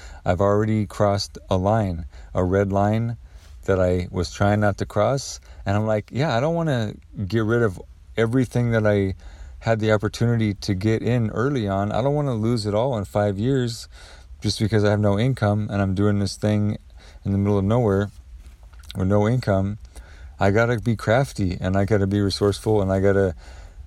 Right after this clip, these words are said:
mend things like sewing, sewing one devastated pair of underwear, one chunk at a time onto the next devastated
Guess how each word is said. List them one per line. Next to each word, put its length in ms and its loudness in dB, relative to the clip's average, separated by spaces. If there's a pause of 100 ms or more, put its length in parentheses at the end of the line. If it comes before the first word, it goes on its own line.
(320)
mend 400 2
things 500 -2
like 240 0
sewing, 640 0 (720)
sewing 680 0
one 440 2 (920)
devastated 920 2 (540)
pair 260 -2
of 80 -2
underwear, 840 0 (280)
one 420 0 (140)
chunk 340 -2
at 60 2
a 80 2
time 560 2
onto 480 2
the 160 0
next 520 0 (840)
devastated 920 0